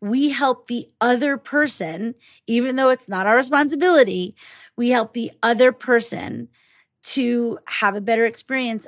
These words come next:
of us exerting our limits. So I'm gonna say that again.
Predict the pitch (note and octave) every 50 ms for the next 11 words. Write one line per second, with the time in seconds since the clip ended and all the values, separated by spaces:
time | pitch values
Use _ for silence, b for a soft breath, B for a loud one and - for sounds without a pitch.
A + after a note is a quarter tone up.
0 | - - G#3 G3+ F3+ - - G3 G#3 G3+ - - - - G#3 G3+ G3 F#3 G3 G3
1 | F#3+ F#3+ F#3 F#3+ F#3+ F#3+ F#3 - _ - F3+ F3 F3 F3 F3 F3+ F3+ E3+ - _
2 | _ F3+ E3 - - - - _ - - - - _ _ _ _ _ _ _ _
3 | _ _ _ _ _ _ _ _ _ _ _ _ _ _ _ _ - A3 G3+ G3
4 | G3 G#3 G#3+ A3+ A3 - A#3 G#3+ G3+ A3 G#3+ A3 A3+ G#3+ G3 G#3 F3 E3 - -